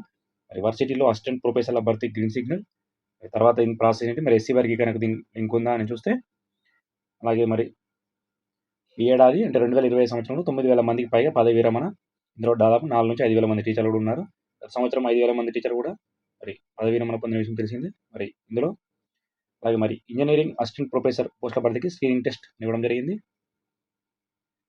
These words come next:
ముందుగా మనం చూస్తే, మరి ప్రస్తుతం రాష్ట్ర ప్రభుత్వం నియామక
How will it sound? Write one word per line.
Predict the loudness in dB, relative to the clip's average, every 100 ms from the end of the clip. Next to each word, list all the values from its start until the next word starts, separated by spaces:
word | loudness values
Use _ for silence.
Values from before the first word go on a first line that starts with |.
| -12
ముందుగా | -4 0
మనం | 0 -2 -8 _ _ -20
చూస్తే, | -6 -4 -4 _ _ _ _ _ _ _ _ _ _ _ _ _ _ _ _ _ _ _ _ _ _ _ _ _ _ _ _ _ _ _ _ _ _ _ _ _ _ _ _ _
మరి | -12 -12 -14 _ _ _ _ _
ప్రస్తుతం | -6 0 4
రాష్ట్ర | 4 4
ప్రభుత్వం | 2 0 2 0
నియామక | 2 4 2